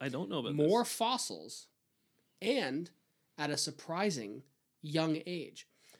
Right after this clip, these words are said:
Speaker 2: This is by Nathan Lentz, P H D. In September, now, so this article's coming out now 'cause they've been doing a lot more
Speaker 1: Mm-hmm.
Speaker 2: talking about this. Uh, in September twenty fifteen, scientists at, um, at the University of Witwatersrand.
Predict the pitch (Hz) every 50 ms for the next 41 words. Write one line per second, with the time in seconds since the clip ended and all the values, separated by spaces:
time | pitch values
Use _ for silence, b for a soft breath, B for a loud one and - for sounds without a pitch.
0 | b _ 180 156 185 190 147 151 143 139 135 135 135 156 165 - 165 139 135 143
1 | 131 110 117 - - - 135 131 123 123 - - 135 123 98 - B B B B
2 | B B B B B - 175 - - 175 - - - 254 277 247 160 196 190 170
3 | 160 156 - 175 156 160 208 202 226 220 190 185 185 180 175 151 - - 165 160
4 | 147 143 135 147 143 123 - 120 123 131 131 131 139 139 135 127 131 139 143 147
5 | 139 131 127 123 120 117 - - 165 147 147 156 135 117 196 151 110 101 92 -
6 | - - - - - B B B B B B B B B B B B B B -
7 | 151 147 151 - - - 214 240 240 - 415 - - - 226 220 214 196 - -
8 | 185 175 165 156 - 147 139 - 180 208 185 135 90 87 - - - - 160 175
9 | 190 180 - 185 - - - - 170 147 123 - - b b b b b b b
10 | b _ _ - 139 139 135 131 127 131 139 - 156 139 139 147 143 151 165 202
11 | 196 160 170 170 156 - 160 160 160 - 143 139 135 135 127 120 - - _ _
12 | _ _ _ _ - 139 151 156 139 135 139 156 180 180 175 - - - 120 104
13 | 85 - - -